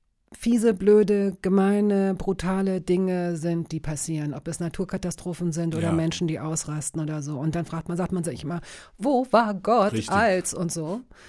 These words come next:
Speaker 1: Aber ich meine, wenn es, wenn Gott alles ist,
Speaker 2: Ja.
Speaker 1: wenn Gott der Zorn ist und
Speaker 2: Ja.
Speaker 1: wenn Gott die Liebe ist, dann sollte man sich irgendwie nicht wundern. Aber gut, wir können
Speaker 2: Ja.
Speaker 1: jetzt wahrscheinlich die,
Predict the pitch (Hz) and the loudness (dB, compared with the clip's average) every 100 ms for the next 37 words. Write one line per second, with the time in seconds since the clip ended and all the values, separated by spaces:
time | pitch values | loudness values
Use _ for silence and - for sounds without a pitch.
0 | - _ - 196 202 208 196 208 233 226 | -20 _ -2 2 4 4 4 4 4 2
1 | - - - 196 196 196 214 - - _ | -4 -14 -2 2 4 2 -2 -4 -12 _
2 | 165 - - 170 180 254 - - 143 - | -18 -18 -10 -2 2 2 2 -4 -8 -6
3 | 104 156 156 170 170 151 - 208 240 254 | -2 0 2 0 -2 -2 2 4 4 4
4 | 254 247 180 196 190 180 180 190 170 202 | 4 2 0 2 2 4 4 4 4 4
5 | 233 208 165 185 175 - 175 180 175 185 | 4 4 2 0 -2 -4 -2 0 -2 -2
6 | 180 175 175 175 - 170 175 - 170 165 | -2 -2 -2 -4 -6 -4 -4 -4 -4 -4
7 | 160 - _ - 170 - 185 208 156 131 | -4 -10 _ -4 -4 -2 -2 0 0 0
8 | 131 156 170 180 196 - 185 202 185 185 | -4 -2 -2 0 -2 0 0 2 0 0
9 | 185 - 175 180 - 175 160 | 0 -2 -2 -2 -2 -2 -2